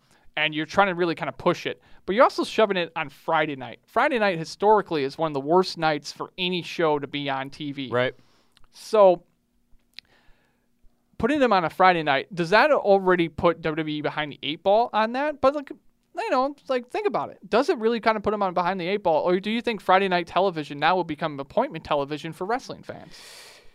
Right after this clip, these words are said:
Speaker 2: That's a tough question. Um, I'm not necessarily a T V analyst by any means. I haven't looked at Nielsen ratings in God knows how long, probably since I left broadcast television.
Speaker 1: Which
Speaker 2: But
Speaker 1: is a good thing.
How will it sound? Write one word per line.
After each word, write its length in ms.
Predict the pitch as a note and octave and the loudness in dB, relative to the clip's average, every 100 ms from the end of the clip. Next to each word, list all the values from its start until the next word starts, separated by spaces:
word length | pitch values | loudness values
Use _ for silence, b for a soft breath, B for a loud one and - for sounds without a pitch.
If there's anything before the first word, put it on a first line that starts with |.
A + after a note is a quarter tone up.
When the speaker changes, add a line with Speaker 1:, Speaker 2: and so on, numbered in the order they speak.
| b b _ _ - b b b b b b _ | b b _ _ -20 b b b b b b _
Speaker 2:
That's 160 | C#3 D#3+ | -6 -4
a 60 | |
tough 200 | E3 C#3 | 0 0
question. 400 | - C3 - A2+ - - _ _ _ _ _ - - - | 2 0 0 -10 -14 -20 _ _ _ _ _ -20 -16 -6
Um, 640 | C#3+ B2 A#2+ A#2+ A#2+ A#2+ A#2 | 0 0 0 -4 -6 -4 -2
I'm 220 | B2+ C#3 | 0 2
not 180 | C3+ C3+ | 2 0
necessarily 720 | C3 B2+ A#2 C3 B2+ C3 C3 | -4 -6 -4 0 2 2 0
a 60 | |
T 180 | B2 B2+ | -2 -6
V 180 | B2 B2 | -6 -4
analyst 420 | A2+ A#2+ B2 B2 | -4 -4 -2 -2
by 140 | - B2 | -2 -2
any 140 | B2 | -2
means. 220 | B2 B2+ A#2+ | -4 -4 -2
I 60 | |
haven't 200 | A#2 A#2+ | -4 -4
looked 180 | A#2+ B2 | -8 -6
at 100 | A2 | -8
Nielsen 480 | G2+ G#2+ A#2 - A#2+ | -8 -8 -8 -8 -6
ratings 480 | A#2+ A#2+ B2 B2 F#3 | -4 -4 -4 -4 -2
in 140 | G3 | -2
God 220 | A2 A2+ | 0 0
knows 180 | A#2 A#2 | -2 -4
how 140 | A#2+ A2+ | -4 -2
long, 180 | A#2 | -2
probably 220 | A#2+ A#2+ A#2 | -2 -4 -4
since 180 | B2 | -6
I 60 | A#2 | -6
left 200 | A2+ A2+ | -4 -6
broadcast 440 | A2+ A2 - A2 - | -6 -6 -6 -8 -6
television. 420 | A2+ A2+ A2+ A#2 | -8 -8 -8 -4
Speaker 1:
Which 100 | B3+ | -2
Speaker 2:
But 80 | A#3 | -2
Speaker 1:
is 60 | |
a 40 | F#3+ | -2
good 160 | E3 | -2
thing. 220 | - C3 | -2 -8